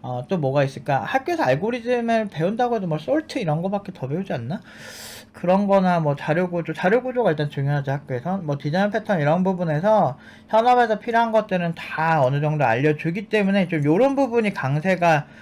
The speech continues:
좋으니까 지금 이런 결과 나오는 거거든요. 근데 여러분들이 이제 수경이를 보시면 아시겠지만 조금 독특한 게 감성의 친구잖아요.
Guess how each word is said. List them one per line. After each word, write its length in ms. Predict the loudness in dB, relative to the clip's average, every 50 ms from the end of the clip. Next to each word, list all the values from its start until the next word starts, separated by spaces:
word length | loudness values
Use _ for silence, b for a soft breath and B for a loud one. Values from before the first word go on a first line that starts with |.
| B B B -8
좋으니까 560 | -2 0 2 2 2 2 2 2 2 2 2
지금 320 | 0 -2 -4 -2 -2 -2 0
이런 180 | 0 0 0
결과 180 | 0 0 0 0
나오는 320 | 0 0 0 0 -2 -4
거거든요. 560 | -4 -4 -4 -6 -6 -6 -8 -6 -6 -8 -8 -6
근데 340 | -4 -2 0 0 0 0 B B B B B B
여러분들이 640 | 2 4 6 6 4 2 0 0 0 2 2 2 0
이제 320 | 2 2 4 4 4 4 2
수경이를 840 | 0 0 2 4 4 4 2 0 0 2 2 2 2 4 2 2 2
보시면 460 | 0 -2 -2 -2 -2 -2 -2 -2 -2
아시겠지만 720 | -2 -2 -4 -4 -6 -6 -6 -6 -4 -4 -2 -2 -2 -2 -4
조금 260 | -6 -8 -8 -6 -4
독특한 880 | -4 -4 -4 -4 -6 -8 -6 -4 -4 -2 -2 -4 -6 -6 -6 -6 -6 -4
게 220 | -2 0 0 0
감성의 520 | -2 -4 -4 -2 -2 0 0 0 0 -2 -4
친구잖아요. 800 | -8 -8 -4 -4 -2 -2 -2 -2 -2 -2 -2 -2 -2 -2 -4